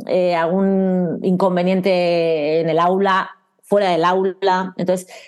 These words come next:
uso mucho la metodología inversa, ¿no? Entonces, yo tengo mi, mi, mi, mi hoja de ruta, mis objetivos, planifico todas las clases desde el final hasta el principio y, y antes de la pandemia iba como una loca. Pum, pum, tengo co-,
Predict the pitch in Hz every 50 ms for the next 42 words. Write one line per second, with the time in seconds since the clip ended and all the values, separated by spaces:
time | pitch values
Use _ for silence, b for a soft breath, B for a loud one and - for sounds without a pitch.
0 | B B _ _ - 226 233 233 277 269 240 247 240 240 254 233 202 190 180 175
1 | 170 165 - 190 165 160 143 135 135 127 - 156 160 175 185 190 180 190 202 -
2 | 190 190 185 185 175 165 143 135 165 165 160 151 147 143 151 151 147 147 143 131
3 | - - _ - - 151 160 180 202 - 214 180 175 185 214 269 277 - 277 254
4 | 233 214 - 190 160 - - 185 180 208 247 247 233 254 247 247 - 190 170 165
5 | 170 160 196 185 - 190 180 180 165 160 160 160 160 - - 170 165 165 - 165
6 | 147 147 - 160 147 - - 160 160 160 165 180 185 214 208 185 226 269 294 285
7 | 320 294 - 294 311 320 - B B B B B B B B _ _ _ _ _
8 | _ _ _ _ _ _ _ _ - 220 196 208 202 - - 185 160 165 170 -
9 | - _ _ _ _ - 165 185 226 311 277 247 185 147 139 - 151 139 143 147
10 | 170 202 202 220 269 277 269 240 202 202 226 240 220 196 175 156 147 147 147 139
11 | - - - _ B B B B B - 359 339 285 - 370 359 330 269 - -
12 | 339 330 330 349 339 330